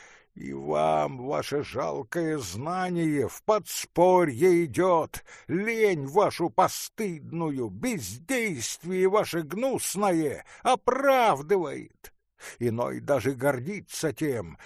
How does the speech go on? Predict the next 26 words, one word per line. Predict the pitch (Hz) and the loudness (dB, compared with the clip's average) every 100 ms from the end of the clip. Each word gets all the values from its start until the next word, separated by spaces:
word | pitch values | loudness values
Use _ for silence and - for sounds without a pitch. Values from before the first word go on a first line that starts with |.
| - | -18
что | - - 156 | -16 -10 -10
я, | 139 156 | -6 -6
мол, | 165 156 117 - _ | 0 0 0 -6 _
вот | - 226 - - | -6 0 0 0
умница, | 180 90 80 104 107 - 123 | -4 -4 -8 -8 -6 -6 -4
лежу, | 160 233 117 175 - - _ _ _ | 0 0 2 2 2 -6 _ _ _
а | 190 156 | 0 0
те | - 320 311 | 0 4 4
дураки | 139 135 113 107 - 98 | 4 2 2 0 -4 -10
хлопочут. | - 226 277 233 180 180 180 - 175 - - - - _ _ _ _ _ | -6 0 0 0 -2 -2 -4 -2 -2 -2 -12 -20 -20 _ _ _ _ _
Да, | - 190 202 - - - _ _ _ _ | -8 -6 -4 -6 -12 -18 _ _ _ _
а | 80 - | -12 -10
то | 76 | -10
есть | 76 110 165 175 147 - | -10 -6 -2 -2 -2 -6
у | 170 | -6
нас | 160 160 - - | -2 -4 -4 -4
такие | 160 123 170 165 156 | -4 -4 -6 -6 -4
господа, | 151 135 - 160 143 165 156 143 - - - - _ - _ | -4 -4 -2 -2 0 -4 -4 -10 -14 -18 -20 -20 _ -20 _
впрочем, | - 143 120 139 110 | -6 -2 0 -2 -2
я | 120 120 | 0 0
это | 110 127 | 0 -2
говорю | 92 131 123 123 | -2 0 0 0
не | 117 | -2
на | 139 147 | 0 0
твой | 165 175 101 | 2 2 0
счет, | - - - | -2 -6 -8